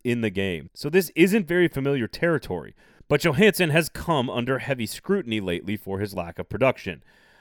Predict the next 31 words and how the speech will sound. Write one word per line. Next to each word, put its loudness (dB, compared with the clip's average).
which 4
of 0
course 8
comes 4
with -2
the -4
territory 4
when 0
you 0
are 2
the -4
highest -2
paid -4
forward 0
on -6
the 0
team 0
at -6
the -8
game's -8
premier -8
position. -6
I -2
suppose 8
if -2
you're 0
looking -2
for 0
a 2
silver 0
lining, 0